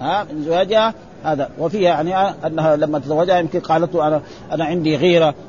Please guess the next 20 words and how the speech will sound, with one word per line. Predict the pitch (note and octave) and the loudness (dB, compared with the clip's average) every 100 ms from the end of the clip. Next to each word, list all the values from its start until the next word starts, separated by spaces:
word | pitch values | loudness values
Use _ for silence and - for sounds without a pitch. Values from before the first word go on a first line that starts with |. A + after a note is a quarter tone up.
| - | -8
وأنا | D#3 E3 | -6 -4
عندي | D3+ F3 E3 | -4 0 0
أيتام"، | D3+ C#3+ F3 E3+ D#3 - | -2 0 2 2 -2 -8
ها، | D3+ F#3+ | -4 -4
فقال: | G3 F#3+ G3 F3+ E3 C#3+ | -4 0 0 2 -2 -4
"ذك-، | F#3 D#3 | -10 -8
الأيتام | D#3+ D3 C3+ G3+ D#3 | -6 -4 -2 0 0
هذول"، | D3+ E3 D#3 C3+ C3 C#3 | 0 -2 -2 -8 -8 -6
يعني، | C3+ C#3 C3 - C3 B2 G3+ | -4 -4 -6 -12 -16 -6 -2
أو | F3+ | 2
غير، | E3+ D3+ | 2 0
ما، | F3+ C3+ | -6 -8
ما | G3+ G#3 | -2 2
بينها | F3+ F3+ D3 | 4 4 2
يعني، | C#3 B2 A2+ - - - | 0 -2 -10 -16 -18 -10
ها. | A#2+ A#2 - - - - - - C#3 - - - - - - - - - - - - - - | -10 -10 -18 -20 -20 -20 -20 -18 -20 -20 -20 -18 -18 -18 -18 -18 -20 -20 -20 -20 -20 -20 -10
"أسبح | C#3 G#3+ F#3+ F3+ | 0 0 0 0
لك | E3+ A3+ | -2 0
وأسبح | G3+ F3+ D#3+ G3 G3 | 2 2 0 0 0
لنسائي"، | F3+ G3 F3+ E3 G3+ D#3+ C3+ | -2 -2 -2 0 2 2 0